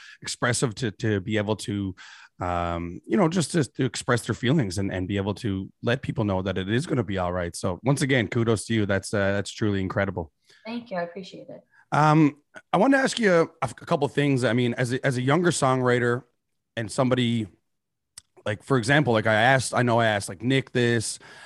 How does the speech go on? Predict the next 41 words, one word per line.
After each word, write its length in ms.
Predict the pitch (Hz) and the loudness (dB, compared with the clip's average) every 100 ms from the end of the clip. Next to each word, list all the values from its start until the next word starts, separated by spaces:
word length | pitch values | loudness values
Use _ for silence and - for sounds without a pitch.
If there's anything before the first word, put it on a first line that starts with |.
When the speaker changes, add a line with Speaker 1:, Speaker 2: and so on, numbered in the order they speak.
| - - | -16 0
Speaker 1:
I 80 | 135 | 2
asked 220 | 139 - | 2 2
a 40 | |
couple 240 | 156 151 135 | 0 2 2
other 160 | 123 | 2
songwriters 600 | 110 120 117 117 113 107 | 0 -2 0 0 0 0
I 120 | 113 104 | -2 0
had 260 | 107 107 | 0 0
on, 340 | 107 104 101 104 | 0 -2 -4 -6
um, 680 | 101 95 92 92 92 92 87 _ - | -4 -2 0 -2 -4 -6 -10 _ -4
on 100 | 104 | -4
the 60 | |
podcast. 720 | - 104 104 107 95 92 - - - - - _ _ _ _ _ _ - | 0 0 0 0 0 0 -4 -16 -20 -20 -20 _ _ _ _ _ _ -2
I 100 | 139 | 2
mean, 240 | 156 147 - | 4 2 0
I, 80 | 156 - | -4 2
I 120 | 190 | 2
kinda 260 | 196 233 196 | 4 2 4
grew 200 | 170 160 | 6 6
up 160 | - | 4
in, 160 | 135 139 | 2 2
in 180 | 143 139 | 0 -2
a, 100 | 123 - | -2 -2
in 180 | 139 | 0
the 140 | 127 127 | 2 2
age 320 | 131 127 107 | 2 0 -2
where, 680 | 110 120 113 110 110 107 - _ _ _ _ _ _ _ _ _ | 0 2 2 2 0 -4 -10 _ _ _ _ _ _ _ _ _
like, 80 | 143 | -2
when 140 | 135 165 | 4 6
I 80 | |
was, 160 | 202 156 | 4 4
like, 160 | 156 - | 2 0
fourteen 720 | - 156 139 - 135 127 127 | -2 0 0 -2 -2 0 -2
or 60 | 113 | -2
fifteen 720 | - 139 - 123 120 113 113 _ - | -4 -4 -2 0 2 0 -2 _ -8
is 100 | 107 | 0
when 120 | 127 | 2
the 140 | 123 | 2
internet 340 | 135 127 120 90 | 2 2 0 0
really 380 | 95 117 113 104 | -2 0 2 0
started 560 | - 110 104 101 95 | 0 0 2 -2 -8